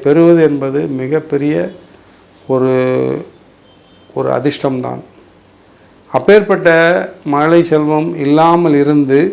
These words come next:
நம்மிடம் வந்து, அது, அதை அலசி ஆராய்ந்து பார்த்து, தற்போது சந்தோஷமாக இருக்கிறார்கள். கையில் ஒரு மூன்று மாத ஆண் குழந்தை.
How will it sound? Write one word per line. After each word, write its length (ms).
நம்மிடம் 480
வந்து, 300
அது, 180
அதை 160
அலசி 400
ஆராய்ந்து 380
பார்த்து, 260
தற்போது 580
சந்தோஷமாக 720
இருக்கிறார்கள். 580
கையில் 400
ஒரு 180
மூன்று 360
மாத 240
ஆண் 220
குழந்தை. 360